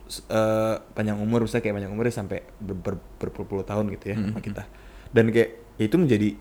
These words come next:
Speaker 1: part of your life dia, kalau menurut gue ya. Jadi kayak lu harus siap juga kesiapan mental lu untuk lebih dari satu orang gitu. Jadi
Speaker 2: Iya.
Speaker 1: kayak kalau kata
Speaker 2: Itu
Speaker 1: gue tuh
Speaker 2: kayak
Speaker 1: ada
Speaker 2: next
Speaker 1: fase.
Speaker 2: level sih.
Speaker 1: Iya, next level.
Speaker 2: Next level gitu.
Speaker 1: Jadi ada, bakal ada, bakal ada pemikiran itu. Tapi mungkin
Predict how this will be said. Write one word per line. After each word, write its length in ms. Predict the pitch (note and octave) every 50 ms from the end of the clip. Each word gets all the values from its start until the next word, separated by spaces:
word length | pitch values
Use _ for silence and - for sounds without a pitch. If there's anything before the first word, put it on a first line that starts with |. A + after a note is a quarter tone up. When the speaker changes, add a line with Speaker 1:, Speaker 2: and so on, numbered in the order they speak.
| - - -
Speaker 1:
part 200 | - A2 - - -
of 140 | G#2+ - -
your 220 | - G2+ G2 F#2+ G#2+ A2+ - - - - -
life 300 | D3+ D3 E3 F#3 G3+ - - G#3
dia, 320 | G#3+ F3 F3 F3 E3+ E3+ - - -
kalau 160 | - - C#3
menurut 140 | C#3 C#3 C3+
gue 120 | C3 B2 A#2+
ya. 120 | C#3 D3+ - - - -
Jadi 160 | A2 B2+ D#3
kayak 200 | D3+ D3+ C3 - - - - - - -
lu 140 | A#2+ C3 D#3
harus 220 | E3+ C#3 C3 B2+
siap 320 | - - A#2+ A2+ A2+ A2 A2
juga 260 | A2 G#2+ G2+ A2+ B2
kesiapan 280 | - - B2 A2+ G#2+ A2
mental 220 | A2 G#2+ G#2+ G#2 G2
lu 140 | G#2+ C3 -
untuk 320 | A#2 G#2+ G#2 C3+ D3 - - - - - - -
lebih 220 | A#2 G#2+ A2+ B2
dari 160 | A2+ A2 A#2+
satu 160 | A2+ - G2+
orang 320 | A2 A2+ A2 A2 G#2 G#2 G#2+ A2 A#2+ - - -
gitu. 160 | F#2 F2 -
Jadi 140 | F2+ G2 G#2+
Speaker 2:
Iya. 80 | G2+ F#2+
Speaker 1:
kayak 100 | G#2+ -
kalau 120 | G#2 G2+
kata 100 | G#2+ G#2
Speaker 2:
Itu 60 | - -
Speaker 1:
gue 20 |
tuh 120 | A#2 A#2
Speaker 2:
kayak 100 | - B2
Speaker 1:
ada 80 | A#2 A#2
Speaker 2:
next 100 | - -
Speaker 1:
fase. 140 | A#2+ B2 C3
Speaker 2:
level 140 | - D3 C#3+ C#3
sih. 160 | C3+ B2+ B2+ A#2
Speaker 1:
Iya, 160 | A#2 B2 B2
next 200 | A#2 A2 G2+ - A2
level. 160 | G#2+ G#2 A2+
Speaker 2:
Next 140 | A2+ G2+ A#2+
level 220 | A2 G#2+ G#2 A2+ G#2+
gitu. 120 | G2 F#2
Speaker 1:
Jadi 100 | - A2+ -
ada, 100 | A2+ G#2+
bakal 180 | G#2+ G2+ G#2+ G#2+
ada, 180 | G#2+ G#2+ G#2 G#2 - - - - - -
bakal 180 | - - G#2 G#2+
ada 120 | G#2 G#2 G#2+
pemikiran 320 | G#2 G#2+ G2+ - G2+ F#2
itu. 120 | F2+ -
Tapi 140 | - - B2+
mungkin 240 | C3 B2 B2 C#3 D3